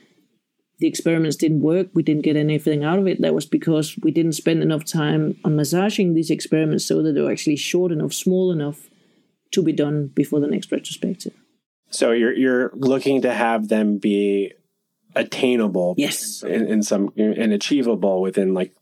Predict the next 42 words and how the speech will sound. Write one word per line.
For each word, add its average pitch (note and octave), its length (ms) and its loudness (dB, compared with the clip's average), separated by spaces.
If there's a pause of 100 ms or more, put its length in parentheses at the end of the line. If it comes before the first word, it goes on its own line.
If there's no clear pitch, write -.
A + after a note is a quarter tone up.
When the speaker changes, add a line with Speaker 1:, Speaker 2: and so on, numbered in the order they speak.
(120)
Speaker 2:
between A2+ 300 2
now G#2 240 2
and F#2+ 100 0
the - 60 2
next F#2 280 -2
time. F#3 240 -4
So - 120 0
I - 40 2
think A3 140 0
that's - 160 0
a F#2+ 160 0 (680)
good A#2 120 4
way G#2+ 140 2
to G2 100 0
frame G#2+ 320 2
it. F2+ 60 0
Like, F2 140 -2
what E3 160 2
can D#3 200 2
we A#2+ 300 2
do, G#2+ 500 2
experiment G2+ 560 0
in G2+ 80 -2
the G2 60 2
next F#2+ 260 -4
two G2+ 200 0
weeks G2+ 500 -2
is - 260 -6 (260)
probably G#2 360 2
a F#2 40 0
good G2 140 0
way F#2+ 120 2
to F#2 100 0
frame - 340 0
that. F3 160 -4 (180)
Speaker 1:
It G#3+ 120 2
should B3+ 140 2
be C4+ 100 2
like F#3+ 200 0
a D#3+ 40 -2
smart E3 480 -2
goal. D3+ 420 -2